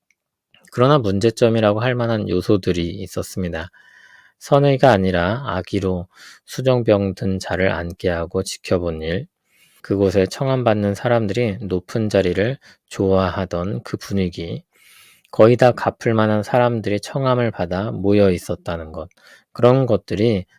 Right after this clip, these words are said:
참된 하나님 나라라고 보기엔 어려운 것들이었습니다. 주님의 가르침은 그와 같은 것들을 바로잡습니다. 정말 어려운 자에게 안식을 얻도록 돕는 일이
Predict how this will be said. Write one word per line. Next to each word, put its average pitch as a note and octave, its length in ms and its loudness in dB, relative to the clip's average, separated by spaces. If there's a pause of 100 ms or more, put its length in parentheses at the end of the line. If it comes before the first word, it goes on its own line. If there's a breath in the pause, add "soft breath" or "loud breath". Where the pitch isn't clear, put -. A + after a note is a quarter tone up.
(120)
참된 B2 520 0
하나님 C3+ 440 -4
나라라고 F2+ 880 -2
보기엔 G2 420 -4
어려운 F#2+ 580 2
것들이었습니다. E2+ 1080 -8 (600 loud breath)
주님의 D#3 340 6
가르침은 A2+ 800 4
그와 G#2 220 2
같은 F#2+ 280 -2
것들을 - 380 -6
바로잡습니다. F2+ 960 0 (580 soft breath)
정말 F#2 400 0
어려운 G#2 440 2
자에게 F#2+ 600 2 (480 loud breath)
안식을 F#2+ 480 0
얻도록 F#2 600 -2
돕는 A2+ 400 0
일이 F#2+ 440 0